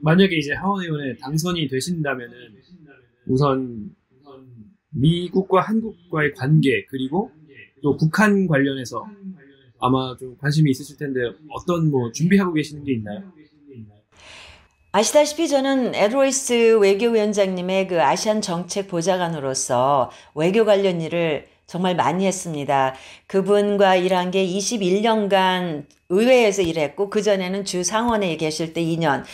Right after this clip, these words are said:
Speaker 2: 그래서 이십삼 년을 그, 그분 옆에서 많은 것을 배웠습니다. 특히, 아, 정책 보좌관으로서 이 한미 관계 일, 또 유에스 아시아 관계 일, 그런데 그중에서도 지금,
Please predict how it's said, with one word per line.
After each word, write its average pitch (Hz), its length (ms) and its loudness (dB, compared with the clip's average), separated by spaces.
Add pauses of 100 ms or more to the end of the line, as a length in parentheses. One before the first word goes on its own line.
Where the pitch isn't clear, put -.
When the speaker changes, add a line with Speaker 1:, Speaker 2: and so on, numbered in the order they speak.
(180)
Speaker 2:
그래서 190 200 -4
이십삼 233 520 -2
년을 220 220 0
그, 165 520 0 (380)
그분 220 340 0
옆에서 170 680 2
많은 175 300 -2
것을 190 240 -2
배웠습니다. 143 720 -2
특히, 277 540 -4 (360)
아, 160 320 2
정책 202 420 -2
보좌관으로서 185 920 2 (300)
이 170 540 -2 (360)
한미 320 340 0
관계 190 360 2
일, 135 260 -2 (400)
또 160 580 2
유에스 202 460 2
아시아 202 400 2
관계 170 380 -4
일, 127 320 -4 (480)
그런데 214 400 2
그중에서도 214 880 2
지금, 190 580 0